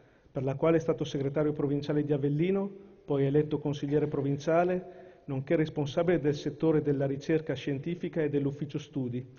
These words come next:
e successivamente del Partito Popolare Italiano, nelle cui fila è stato dapprima segretario dal novantacinque al novantasette e poi presidente dal novantasette al novantanove.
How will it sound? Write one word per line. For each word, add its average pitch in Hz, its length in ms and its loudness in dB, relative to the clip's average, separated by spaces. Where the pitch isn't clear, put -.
e 143 120 -6
successivamente 160 800 0
del 143 160 0
Partito 165 340 -2
Popolare 147 400 2
Italiano, 131 760 -2
nelle 135 240 -2
cui 139 160 0
fila 190 280 0
è 165 40 4
stato 151 260 -2
dapprima 160 360 -2
segretario 143 640 0
dal 131 160 -2
novantacinque 143 720 -2
al 139 80 0
novantasette 139 800 -2
e 143 140 -4
poi 160 220 4
presidente 151 640 0
dal 139 160 2
novantasette 143 800 -2
al 131 80 -2
novantanove. 127 880 -4